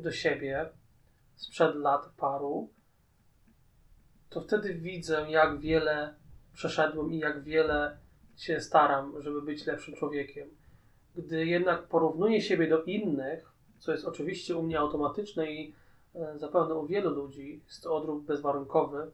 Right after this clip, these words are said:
Widzimy kogoś lepszego od nas i myślimy, „A, my tego nie mamy”, i, i wywołuje to lawinę negatywnych emocji, wtedy czuję się gorzej.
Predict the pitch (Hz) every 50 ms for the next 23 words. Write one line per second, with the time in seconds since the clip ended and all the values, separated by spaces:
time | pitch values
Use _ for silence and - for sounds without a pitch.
0 | - 160 151 143 - 151 147 147 - - 147 143 147 147 151 147 - - - 151
1 | 147 - - - 165 151 147 151 139 135 143 139 147 170 139 - - - - -
2 | - _ _ _ - 170 156 151 143 - - 156 147 156 160 - 175 160 117 113
3 | 151 156 151 156 156 151 151 151 151 151 156 151 143 139 143 143 - - _ 170
4 | 151 147 147 - - - - _ _ _ _ - - _ - 160 147 147 147 143
5 | 143 143 143 143 147 147 147 143 143 143 143 143 139 139 147 151 147 147 143 143
6 | 139 - 175 160 151 147 147 139 139 - 151 147 143 131 113 135 139 156 196 208
7 | 202 - - 143 135 156 180 175 - - _ _ _ _ _ _ _ _ _ _
8 | _ _ _ _ _ _ _ _ _ _ _ _ _ _ _ - 175 165 180 -
9 | - 180 175 - - - 180 - 202 151 131 139 127 127